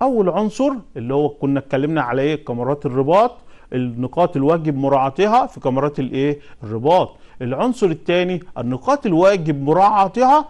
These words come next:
في عند تصميم وتنفيذ الايه؟ السلالم في المناطق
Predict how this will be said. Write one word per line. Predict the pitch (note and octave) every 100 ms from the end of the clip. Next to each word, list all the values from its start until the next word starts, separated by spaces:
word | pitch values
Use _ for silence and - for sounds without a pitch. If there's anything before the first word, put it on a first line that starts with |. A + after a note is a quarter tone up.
| - -
في | - C#3+
عند | F3 A3 D#3+
تصميم | D3 C#3 - F#3+ G#3 E3
وتنفيذ | D3 C#3 B2 F#3 E3+
الايه؟ | D3+ E3 D#3+
السلالم | C#3 - C#3 D3+ G3+ A3+ B3
في | -
المناطق | C3+ C3+ D#3 G3+ G#3 B3